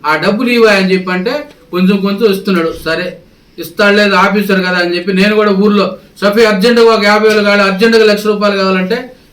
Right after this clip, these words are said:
నేను అక్కడక్కడ సర్దిచ్చిన వాస్తవాలు ఉన్నాయి. వాళ్ళందరితో కూడా కావాలంటే ప్రెస్ మీట్ ఏర్పాటు చేస్తా. వాళ్ళ అనుచరుల అకౌంట్లో, ఈయన అకౌంట్లో కాదు, వాళ్ళ అనుచరుల అకౌంట్లో డబ్బులు వేసుకున్నాడు. ఆయన మహా తెలివిగలడు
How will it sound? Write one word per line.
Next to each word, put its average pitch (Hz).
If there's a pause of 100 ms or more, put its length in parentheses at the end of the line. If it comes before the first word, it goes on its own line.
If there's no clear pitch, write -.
నేను 165
అక్కడక్కడ 190
సర్దిచ్చిన 185
వాస్తవాలు 180
ఉన్నాయి. 185 (200)
వాళ్ళందరితో 185
కూడా 185
కావాలంటే 165
ప్రెస్ 156
మీట్ 180
ఏర్పాటు 165
చేస్తా. 165 (360)
వాళ్ళ 156
అనుచరుల 240
అకౌంట్లో, 214
ఈయన 190
అకౌంట్లో 208
కాదు, 185 (320)
వాళ్ళ 151
అనుచరుల 254
అకౌంట్లో 226
డబ్బులు 202
వేసుకున్నాడు. 196
ఆయన 160
మహా 180
తెలివిగలడు 190